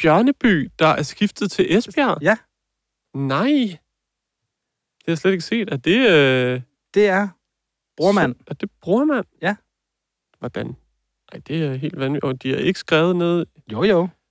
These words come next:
Speaker 1: Og Bjørn, altså, det er jo, øh, Stig Inge Bjørneby, der er, øh,
Speaker 2: Far.
Speaker 1: Bj-, Bjørne Daddy.
Speaker 2: Ja.
Speaker 1: Og så er der, øh, Bjørne, øh, jeg skal til at sige... Øh, det må man ikke sige. Hvad siger man til dem?
Speaker 2: Bjørnebarn.
Speaker 1: Bjørnebarn,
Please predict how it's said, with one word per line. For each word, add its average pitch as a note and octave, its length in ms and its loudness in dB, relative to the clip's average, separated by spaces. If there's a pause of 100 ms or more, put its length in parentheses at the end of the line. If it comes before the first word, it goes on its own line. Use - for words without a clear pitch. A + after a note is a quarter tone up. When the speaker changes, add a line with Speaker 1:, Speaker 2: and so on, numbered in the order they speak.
Speaker 1:
Og - 140 -12
Bjørn, D3 240 2
altså, C#3+ 180 -4
det C#3+ 220 0
er D#3+ 40 6
jo, G3+ 240 6
øh, C#3 520 4
Stig - 380 -8
Inge G#3+ 140 0
Bjørneby, D#3+ 600 0
der C#3+ 200 2
er, C3+ 580 0
øh, C3 280 -2
Speaker 2:
Far. G#2+ 200 0
Speaker 1:
Bj-, - 140 -20
Bjørne D3+ 260 4
Daddy. C#3+ 380 0 (420)
Speaker 2:
Ja. B2 120 0 (220)
Speaker 1:
Og D3 160 -4
så F#3+ 120 0
er E3+ 280 6
der, D3+ 340 4 (300)
øh, C3+ 60 0 (100)
Bjørne, D3+ 280 4
øh, C#3+ 920 0 (220)
jeg - 120 -10
skal - 180 -14
til - 60 -2
at C3+ 100 -6
sige... C#3+ 240 -6 (720)
Øh, C3 360 -6
det C3+ 100 -10
må C#3 140 -4
man C3+ 80 -10
ikke B2+ 120 -12
sige. - 120 -20
Hvad D3 100 -8
siger C#3+ 140 -10
man C#3+ 60 -10
til - 120 -8
dem? C#3 100 -6 (300)
Speaker 2:
Bjørnebarn. C3 560 0
Speaker 1:
Bjørnebarn, D#3 540 2